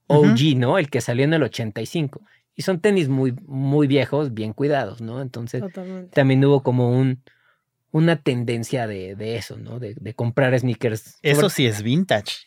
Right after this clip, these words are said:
Speaker 1: Ajá,
Speaker 3: Eso
Speaker 1: como,
Speaker 3: sí es
Speaker 1: como
Speaker 3: vintage,
Speaker 1: muy
Speaker 3: sí,
Speaker 1: vintage,
Speaker 3: claro.
Speaker 1: o sea, vintage y reales, pero estaban como muy, muy clavados en el Air Jordan uno, ¿no? Como
Speaker 2: Sí,
Speaker 1: que
Speaker 2: justo
Speaker 1: era
Speaker 2: es
Speaker 1: ese.
Speaker 2: como el estandarte del, de esa tendencia que hubo, ¿no?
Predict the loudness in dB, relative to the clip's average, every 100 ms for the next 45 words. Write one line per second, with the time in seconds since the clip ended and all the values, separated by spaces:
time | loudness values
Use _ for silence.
0 | _ -2 2 6 6 6 4 2 0 2
1 | 4 6 8 6 6 4 4 4 4 4
2 | 2 4 2 4 2 2 2 4 2 0
3 | -4 -10 _ _ _ -6 0 2 4 4
4 | 6 6 6 6 2 2 2 2 4 6
5 | 8 6 2 0 2 2 4 4 4 2
6 | 0 -2 -4 -2 4 4 6 4 6 6
7 | 4 4 4 4 4 0 -2 0 0 0
8 | 2 2 2 2 0 -2 -6 -12 -20 _
9 | -2 0 2 2 2 2 0 -2 -8 -6
10 | -6 -6 -10 -12